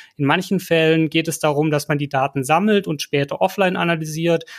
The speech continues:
Manchmal geht es auch darum, die Daten in Echtzeit, ähm, zu analysieren, um auch, ähm, Vorhersagen zu machen, um frühzeitig auf bestimmte Situationen hingewiesen zu werden. Hierbei hat man die volle Flexibilität einer No-Code-Lösung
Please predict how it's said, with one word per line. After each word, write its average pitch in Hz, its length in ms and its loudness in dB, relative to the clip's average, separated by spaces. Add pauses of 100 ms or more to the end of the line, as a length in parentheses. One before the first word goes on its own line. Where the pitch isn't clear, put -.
(140)
Manchmal 156 340 0
geht 151 220 -2
es 147 100 -8
auch 147 520 0
darum, 143 440 2
die 143 100 -6
Daten 147 340 0
in 143 120 2
Echtzeit, 170 720 0 (400)
ähm, 143 160 2
zu 143 120 -4
analysieren, 151 640 2
um 156 140 0
auch, 143 320 0
ähm, 139 280 0
Vorhersagen 185 720 0
zu - 120 -4
machen, 170 320 0
um 143 120 0
frühzeitig 160 680 -2
auf 147 180 0
bestimmte 156 380 -4
Situationen 143 640 0
hingewiesen 175 580 -2
zu 175 180 -8
werden. 190 380 0 (340)
Hierbei 175 420 2
hat 165 160 -2
man 160 200 2
die 156 100 -4
volle 180 460 0
Flexibilität 165 800 -2
einer 147 180 2
No-Code-Lösung 202 960 0